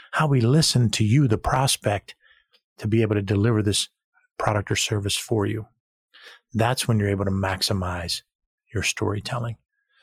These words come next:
So Seinfeld's storytelling approach, part two here at Mass Solutions, is about the R O I of invisible contributions, because stories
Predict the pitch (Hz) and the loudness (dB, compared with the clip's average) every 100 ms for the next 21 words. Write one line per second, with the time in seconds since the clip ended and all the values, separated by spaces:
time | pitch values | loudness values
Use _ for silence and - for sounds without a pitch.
0 | _ - - 107 - - 139 160 - 147 | _ -4 -2 0 0 0 2 2 0 0
1 | 139 - 147 135 - 131 120 117 - _ | 0 2 2 2 2 2 2 0 -2 _
2 | _ _ - - - 110 - - - 120 | _ _ -6 0 4 4 2 -2 -2 -2
3 | - - 135 101 107 104 101 95 - 107 | 0 2 4 4 2 2 2 2 2 2
4 | 98 113 98 92 98 98 110 110 - _ | 2 4 4 4 2 2 0 0 -6 _
5 | _ - - 120 - 127 139 135 127 120 | _ -20 -4 -4 0 2 2 2 2 2
6 | 113 110 104 98 95 117 127 127 - 123 | 2 2 2 2 2 2 2 0 0 0
7 | - 107 110 123 104 87 95 - 92 - | 0 0 2 2 2 0 0 0 0 0
8 | - 143 151 107 90 92 - | 0 2 2 2 0 -2 -4